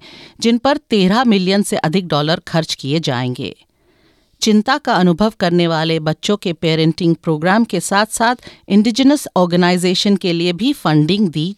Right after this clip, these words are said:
जाएगी। कोविड नाइनटीन के बाईस नए स्थानीय मामले दर्ज करने के बाद ऑस्ट्रेलियन कैपिटल टेरिटरी ने मौजूदा लॉकडाउन को पन्द्रह अक्टूबर तक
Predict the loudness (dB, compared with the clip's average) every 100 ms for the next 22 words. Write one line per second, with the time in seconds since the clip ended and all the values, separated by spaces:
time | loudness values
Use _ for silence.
0 | -6 -4 -4 -8 -14 -18 -18 _ _ _
1 | _ _ _ _ _ _ -2 0 0 0
2 | 2 2 4 4 4 0 -6 -2 0 2
3 | 0 0 0 2 0 0 0 2 4 4
4 | 2 0 0 -2 -2 -2 -2 -2 -4 -2
5 | 0 -2 -2 -4 -4 -2 -2 0 2 2
6 | 0 -2 -2 -4 -2 -2 -2 -4 -2 0
7 | 2 4 4 2 2 0 0 0 0 -2
8 | -2 -4 -2 -2 0 0 0 2 2 4
9 | 2 0 -6 -6 -6 -6 -4 -6